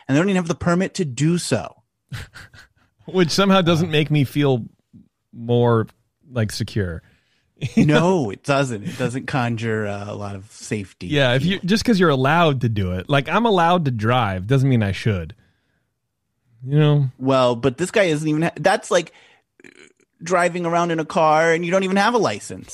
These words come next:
Speaker 2: <laughs> Right.
Speaker 1: I mean, I at least trust the people who have a license slightly more than the people who don't.
Speaker 2: It's true.
Speaker 1: Mustafa Al-Amin, an Iraqi immigrant, showed up at Disney Springs with a child's stroller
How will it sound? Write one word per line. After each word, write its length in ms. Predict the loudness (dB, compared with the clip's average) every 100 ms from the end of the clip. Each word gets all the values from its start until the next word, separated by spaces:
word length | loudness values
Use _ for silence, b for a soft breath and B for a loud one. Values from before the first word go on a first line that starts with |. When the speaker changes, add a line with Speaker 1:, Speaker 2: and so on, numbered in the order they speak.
| 0 2
Speaker 2:
<laughs> 240 | 0 0
Right. 260 | 0 0 0
Speaker 1:
I 40 |
mean, 120 | 0
I 100 | 2
at 100 | 2
least 340 | 4 2 0 0
trust 220 | 0 0
the 80 | -2
people 220 | -2 0
who 80 | 0
have 140 | 0 -2
a 40 |
license 440 | -2 -2 -2 -6
slightly 440 | -4 -2 -2 0 -2
more 220 | 0 -2
than 140 | -4 -6
the 100 | -4
people 240 | -4 -4
who 220 | -6 -10 -10
don't. 500 | -8 -2 0 -2 -8 -16 _
Speaker 2:
It's 100 | -16
true. 320 | -6 -4 -4 -8 _ _
Speaker 1:
Mustafa 1040 | -2 0 0 -2 0 0 0 0 2 0 2
Al-Amin, 1080 | 2 2 2 0 0 -2 -2 -2 -2 -4 -8 _ _
an 120 | -2 0
Iraqi 440 | 0 0 -2 -4
immigrant, 460 | -2 -2 0 -2 -2
showed 260 | 0 2
up 140 | 0 -2
at 140 | 0
Disney 360 | 0 0 -2 -6
Springs 420 | -2 0 0 -2
with 120 | -2
a 100 | -2
child's 720 | -4 -8 -2 0 2 -2 -6
stroller 760 | -10 -8 -2 2 2 4 2